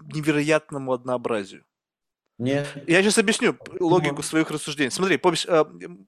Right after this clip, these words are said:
Speaker 1: наш разговор был на тему того, что кто-то использует G-, G P T three для того, чтобы, допустим, создавать какие-то спичи. Ну, скажем
Speaker 2: Да.
Speaker 1: так, там, проанализируй, и вот классный спич. И он говорит, я говорю, слушай, так все так будут об одном и том же говорить. Он говорит, с чего?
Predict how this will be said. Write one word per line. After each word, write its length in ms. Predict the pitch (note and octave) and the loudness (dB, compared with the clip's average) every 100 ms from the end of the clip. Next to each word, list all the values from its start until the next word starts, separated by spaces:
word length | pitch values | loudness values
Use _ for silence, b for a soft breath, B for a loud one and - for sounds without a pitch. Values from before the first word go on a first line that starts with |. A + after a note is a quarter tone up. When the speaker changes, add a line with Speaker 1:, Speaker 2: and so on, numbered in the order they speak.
| - | -16
Speaker 1:
наш 440 | G3 F#3 G#3 - | -8 0 2 4
разговор 460 | G3 D3+ F3 A3+ F#3 | 2 2 0 2 0
был 240 | D3+ G#3 | 0 0
на 120 | D#3 | 0
тему 280 | D3 G3 E3+ | 0 0 0
того, 300 | - F3 B3+ | -4 -2 -2
что 500 | - - F3+ C#3+ D3 - | -4 -4 -2 -2 -4 -8
кто-то 320 | B3+ B3 E3+ | -6 -2 -2
использует 480 | - - G3 D#3+ C#3 | 0 2 2 2 -2
G-, 220 | C#3 F3+ | -4 -6
G 140 | D#3 E3+ | -4 -4
P 100 | E3 | -4
T 120 | F3 | -8
three 240 | E3+ B3 D4+ | -2 0 0
для 140 | F#3 | 0
того, 240 | F3+ F#3 | 0 0
чтобы, 280 | A3 - D3+ | 0 -2 -2
допустим, 380 | C#3+ G#3 G3+ D#3 | -4 -4 -6 -4
создавать 560 | - C3 C#3+ E3+ F3 - | -4 -2 2 4 2 -4
какие-то 440 | C#3+ E3+ E3+ C#3 | -10 -10 -8 -8
спичи. 480 | - - D3 - - _ _ _ B B B | -8 -8 -6 -6 -8 _ _ _ B B B
Ну, 60 | A3+ | 2
скажем 180 | C4 F#3+ | 2 4
Speaker 2:
Да. 40 | |
Speaker 1:
так, 180 | D#3 A2+ | 2 2
там, 260 | C3 C3+ | 0 0
проанализируй, 600 | C3 F3 G#3+ A3+ F4 B3 | 0 2 2 2 2 2
и 40 | A3+ | -2
вот 120 | B3 | 0
классный 300 | B3 A#3+ G3+ | 0 0 -4
спич. 440 | - - C#3+ - _ B B B B | -10 -10 -12 -14 _ B B B B
И 60 | G#3 | 0
он 80 | G#3 | 2
говорит, 160 | G3+ F#3+ | 2 4
я 100 | G3 | 2
говорю, 160 | F3 | 0
слушай, 240 | A3+ F#3+ D3 | -2 -4 -4
так 100 | - | 0
все 140 | G#3+ | 0
так 120 | F#3+ | 0
будут 180 | D#3 F3+ | -4 -4
об 100 | D#3 | -2
одном 220 | D3+ F3 | -2 -2
и 40 | D3 | -2
том 160 | D#3+ | -6
же 120 | B2+ B2+ | -6 -8
говорить. 240 | D3 B2+ | -8 -8
Он 80 | A#2 | -10
говорит, 180 | A#2+ - | -8 -4
с 40 | |
чего? 460 | - E3 C3 F#2 | -2 0 0 -2